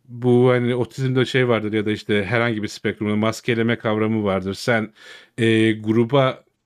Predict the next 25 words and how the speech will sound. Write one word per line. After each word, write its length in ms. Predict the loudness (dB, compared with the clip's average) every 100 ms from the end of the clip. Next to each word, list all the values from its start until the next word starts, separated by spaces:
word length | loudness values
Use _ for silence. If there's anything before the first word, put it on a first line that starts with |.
| -14
gruba 440 | 0 2 2 0
uymak 460 | 2 0 2 0 -2
için 180 | -6
kendini 340 | -2 -2 0 0
maskelersin, 680 | 0 0 0 0 0 0
yoksa 320 | 2 2 0 -2
grup 220 | -2 0
seni 240 | 0 2
dışlar. 440 | 0 0 -2 -4 _ _ -2 2
Ve 40 |
o 100 | 2
çok 200 | 2 0
enerji 400 | 2 2 0 -8
tüketen 420 | -6 -4 -2 -2
bir 60 | -2
şeydir 280 | -4 -4 -4
aslında. 520 | -6 -8 -8 -8 -10 -18 -20 -20 -10
E, 120 | -4 0
odada 400 | 2 2 2 0
oturmadı. 520 | 2 2 2 2 2
Daha 180 | 2 0
çünkü 220 | -4 -2
ben 180 | -2 -2
kendimi 520 | -4 -2 -2 -2 -2 0
bilmiyorum, 840 | 0 2 4 4 2 2 2 0